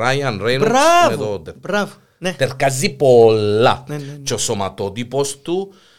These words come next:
Speaker 1: γιατί με τροφιλώντας comics Peacemaker,
Speaker 2: Μμμ.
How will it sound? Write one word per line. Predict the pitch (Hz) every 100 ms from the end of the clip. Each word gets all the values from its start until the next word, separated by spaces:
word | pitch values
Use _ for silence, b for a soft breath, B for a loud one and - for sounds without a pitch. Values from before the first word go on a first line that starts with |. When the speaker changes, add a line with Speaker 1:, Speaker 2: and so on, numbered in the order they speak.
| b _
Speaker 1:
γιατί | 110 -
με | 135
τροφιλώντας | 170 143 110 127 131 131 -
comics | 147 139 139 - - -
Peacemaker, | 147 139 110 67 90 87 -
Speaker 2:
Μμμ. | 131